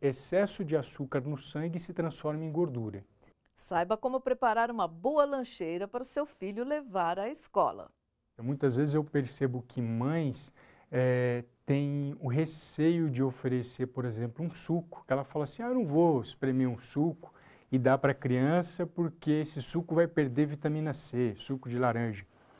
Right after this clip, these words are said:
Speaker 1: Isso é bobagem. A vitamina C, se a gente pegar um copo, espremer o suco agora,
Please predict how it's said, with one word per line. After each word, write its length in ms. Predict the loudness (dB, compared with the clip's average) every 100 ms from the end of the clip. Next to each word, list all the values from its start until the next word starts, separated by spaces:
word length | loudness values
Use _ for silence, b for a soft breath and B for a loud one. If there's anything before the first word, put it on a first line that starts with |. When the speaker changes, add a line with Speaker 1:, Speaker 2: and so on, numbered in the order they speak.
| b -14
Speaker 1:
Isso 160 | -2
é 40 | 4
bobagem. 720 | 6 8 8 8 6 0 -8 b b b
A 80 | -2
vitamina 560 | -2 4 4 4 0 -2
C, 380 | -2 0 0
se 120 | 0 -4
a 60 |
gente 200 | -4 -4
pegar 220 | 2 2
um 100 | 4
copo, 600 | -2 6 10 10 8 -4 -14
espremer 420 | -6 -2 4 4
o 60 |
suco 340 | 2 -4 2 4
agora, 460 | 6 6 6 2